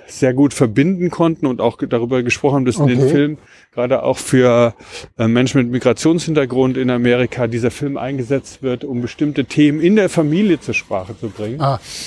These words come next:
Speaker 1: die halt gar nicht, äh, anders angesprochen werden können, so wie das vielleicht früher in, in, äh, in Märchen der Fall war, ne?
Speaker 2: Ja.
Speaker 1: Früher wurde ja oft darüber diskutiert, in Märchen sind halt irgendwelche so tieferen Themen drin, tiefere Strömungen,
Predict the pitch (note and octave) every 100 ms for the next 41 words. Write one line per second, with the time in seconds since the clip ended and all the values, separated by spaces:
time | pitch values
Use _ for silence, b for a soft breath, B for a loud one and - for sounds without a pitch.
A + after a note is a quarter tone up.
0 | B B C3+ C3 B2+ C3 - B2+ C3+ D3+
1 | C#3 - - B2+ B2 B2 B2 A2+ B B
2 | B - C3 C3 - C#3+ A3 - B2 A2+
3 | G#2+ G2 G2+ - A2 D3+ E3+ B B -
4 | A#2+ B2+ C3 - B2+ - - D3 D#3 D3
5 | C3 B2+ A#2 - - _ B B B B
6 | B B - B2 A#2+ A#2 A2 A2+ A2+ A2+
7 | A#2 A#2+ A#2+ C3+ E3+ - A2+ G2+ - G2+
8 | G2 G#2 D#3 C#3 C#3+ B2 B2+ B2 C3+ -
9 | B2 A#2+ A#2 - A#2+ - C3 A#2+ A2+ B2
10 | C3 A#2+ A#2 A#2+ B2 B2 A#2 A2+ G#2+ A2
11 | - D#3 D#3+ - B2+ A2+ B2 B2+ C3+ C3
12 | B2 B2 B2 - C3+ B2+ A#2 - A2+ B2+
13 | C#3+ C#3 C3+